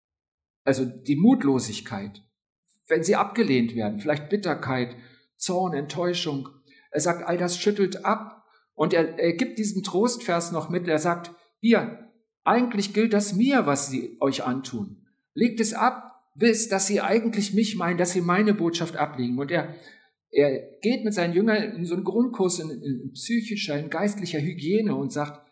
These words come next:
„All das soll euch nicht belasten, legt es ab, das soll euch nicht erfüllen.“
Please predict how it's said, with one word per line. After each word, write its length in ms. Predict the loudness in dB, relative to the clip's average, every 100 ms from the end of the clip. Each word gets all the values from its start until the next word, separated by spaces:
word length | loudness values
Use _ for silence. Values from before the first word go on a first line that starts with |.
| _ _ _
„All 240 | 2 4
das 260 | 4 -2 -2
soll 180 | -2
euch 200 | -2 -4
nicht 140 | -8 -6
belasten, 360 | -2 -2 -2
legt 200 | -2 -2
es 120 | -4 -4
ab, 320 | -8 -8 0
das 260 | 0 0 -4
soll 160 | -2
euch 180 | -4 -6
nicht 180 | -8 -8
erfüllen.“ 720 | -8 -10 -10 -10 -10 -16